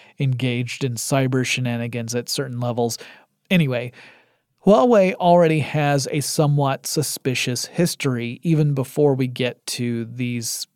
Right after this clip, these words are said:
questions about espionage. In the early two thousands, U S technology company Cisco sued Huawei after discovering that some of the lines of code in Huawei routers originated from Cisco. They were identical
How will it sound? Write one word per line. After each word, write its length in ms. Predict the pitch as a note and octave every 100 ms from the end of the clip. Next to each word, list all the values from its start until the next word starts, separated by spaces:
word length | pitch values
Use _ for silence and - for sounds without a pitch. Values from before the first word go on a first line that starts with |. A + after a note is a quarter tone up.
| _ _ _
questions 560 | - B2+ - - A#2 A2+
about 300 | A2 A2 -
espionage. 800 | D#3+ F3+ - B2+ G#2+ G#2 G2 - - -
In 100 | D#3+
the 140 | E3+ G3
early 240 | F#3+ G3+
two 180 | - E3+
thousands, 640 | D#3+ D#3 D#3 D3+ D3+ C#3 - - -
U 220 | E3 G3
S 140 | F3+
technology 560 | - E3 D#3 D3 D3 C#3+
company 360 | D3+ C#3+ C3+
Cisco 800 | B2+ - G#3+ - - A#2+ G#2+ B2 - -
sued 520 | - - G3+ A#3 A#3+
Huawei 720 | D3+ F3 F3+ D#3+ A#2 A#2 B2 -
after 260 | - D3 F3
discovering 460 | D#3+ - G3 G3 F3
that 140 | D3
some 320 | - - G3
of 80 | A3+
the 80 | G#3+
lines 340 | F#3+ F3+ E3+
of 160 | D3+ C3+
code 480 | - E3+ F3 E3+ D#3+
in 160 | D3+
Huawei 540 | B2+ C3 E3 D#3 D#3+ C#3
routers 540 | C3+ E3 D3 A2 A2 - - - _ _
originated 800 | E3 G#3 C4 G3 C3 A#2 A#2+ A#2 _ _
from 280 | - D#3
Cisco. 580 | C3+ G#3+ A#3+ - A#2 -
They 140 | C#3 D#3
were 180 | E3 F3
identical 960 | D#3+ C#3 - G3 A#3 G3 - A2+ F#2+